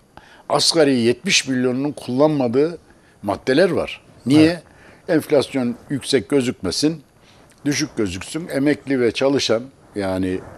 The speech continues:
Speaker 1: asgari ücretli maaş bazında düşük seyretsin. Ya bö-, böyle bir ülke yönetilir mi? Böyle bir sistem olur mu? <laughs> Hani nas vardı, niye yüzde kırk beşe çıktı?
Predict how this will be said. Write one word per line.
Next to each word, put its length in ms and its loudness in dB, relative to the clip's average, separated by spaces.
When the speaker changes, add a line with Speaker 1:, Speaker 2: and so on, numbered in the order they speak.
Speaker 1:
asgari 360 0
ücretli 760 0
maaş 400 -2
bazında 460 0
düşük 360 -6
seyretsin. 680 0
Ya 100 -4
bö-, 320 -6
böyle 440 2
bir 220 -2
ülke 300 -4
yönetilir 480 -2
mi? 140 -2
Böyle 180 4
bir 60 0
sistem 480 -2
olur 160 -2
mu? 200 -4
<laughs> 80 2
Hani 240 2
nas 300 4
vardı, 320 2
niye 180 4
yüzde 280 0
kırk 280 -6
beşe 200 -2
çıktı? 440 -8